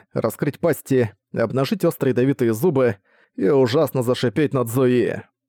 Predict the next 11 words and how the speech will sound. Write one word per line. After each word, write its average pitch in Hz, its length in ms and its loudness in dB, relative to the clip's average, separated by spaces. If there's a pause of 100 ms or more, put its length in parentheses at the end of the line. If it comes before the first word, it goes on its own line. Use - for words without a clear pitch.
(420)
"Асая 131 840 0
Нейдзяника!" 147 1200 0 (540)
Взбешённый 131 640 -2
шаман 131 400 -2
быстро 151 300 -2
прочитал 123 400 -2
заклинание, 123 760 0 (140)
направив 120 500 -2
посох 135 320 -2
на 139 100 0
Цзуи. 113 540 -2